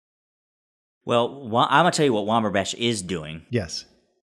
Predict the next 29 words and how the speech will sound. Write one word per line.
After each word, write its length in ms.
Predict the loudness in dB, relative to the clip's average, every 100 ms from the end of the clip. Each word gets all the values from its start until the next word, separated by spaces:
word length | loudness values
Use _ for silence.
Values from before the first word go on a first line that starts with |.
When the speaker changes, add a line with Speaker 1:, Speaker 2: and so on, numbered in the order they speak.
| _
Speaker 1:
He, 640 | -6 4 6 6 4 2 -4
his 220 | -2 2
eyes 440 | 6 8 6 2
are 180 | 0 0
wide 340 | 4 4 4 2
open, 580 | 0 -2 -6 -12 -14 -12
and 180 | -10 -8
he 200 | -4 -4
is 120 | -4
very 320 | -2 0 0
confused. 760 | -2 -10 -10 -10 -10 -12 -10 -8
Speaker 2:
Uh-huh. 840 | -8 -6 -8 -10 _ _ _ -4
Speaker 1:
Um, 540 | 0 0 0 -4 -8 -12 _ _ -6
when 180 | 0 2
he 160 | 2
entered 500 | 2 0 0 0 0
the 80 | -2
presence 420 | 0 2 2 0
of 120 | -4 -4
this 160 | -4
thing 220 | -4 -4
and 120 | -2 -2
he 100 | -2
heard 480 | 0 2 2 0 -4 -8
the, 160 | -8
the, 680 | -8 -4 -2 -2 -4 -8 -10
it 120 | -8
said, 400 | -6 -4 -6 -6
um, 480 | -6 -4 -6 -8